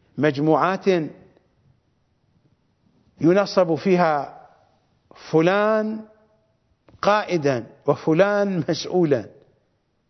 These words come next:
هذا الهراء هو الذي دمرنا.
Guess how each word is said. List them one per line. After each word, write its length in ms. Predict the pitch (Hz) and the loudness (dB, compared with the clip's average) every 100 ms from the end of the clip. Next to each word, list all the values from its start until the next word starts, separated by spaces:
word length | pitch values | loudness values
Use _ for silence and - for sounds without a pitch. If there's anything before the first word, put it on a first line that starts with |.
| _ _ _ _ _ _ | _ _ _ _ _ _
هذا 580 | - 196 220 208 180 160 | -2 0 2 2 2 -2
الهراء 800 | 175 127 180 202 226 208 202 190 - - | -2 2 4 6 4 4 4 2 -4 -14
هو 200 | - 202 | 0 2
الذي 380 | 220 214 202 185 | 4 2 0 0
دمرنا. 680 | 160 160 156 147 131 113 | 0 0 0 0 0 -4